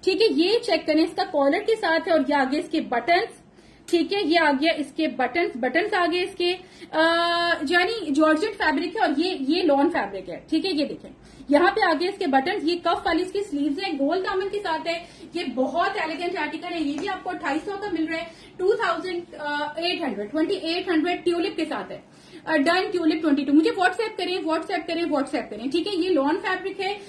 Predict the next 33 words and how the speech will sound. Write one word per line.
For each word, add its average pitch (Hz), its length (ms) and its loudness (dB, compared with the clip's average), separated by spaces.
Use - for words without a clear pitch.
और 339 120 0
ये 415 140 -2
इतना 427 320 -2
pretty 349 240 -2
लगता 403 260 -4
है, 330 60 -2
इसका 339 120 -8
ट्यूलिप 311 320 -6
दिखाएं, 320 260 -6
इतना 415 460 -6
हसीन 302 380 -4
लगता 339 260 -4
है 330 100 -2
जब 302 200 -6
ये 339 80 -8
पहना 294 280 -4
जाता 302 340 -2
है। - 220 -6
आप 370 200 0
इसकी 453 220 0
शलवार 320 400 0
check 311 240 -6
करो, 330 160 0
ऐसे 277 240 -4
है। 233 140 -4
ये 294 80 0
आ 339 100 0
गया 302 200 0
इसका 415 180 -4
pink 330 220 2
color, 196 260 -4
ठीक 349 160 0
है। 453 80 -2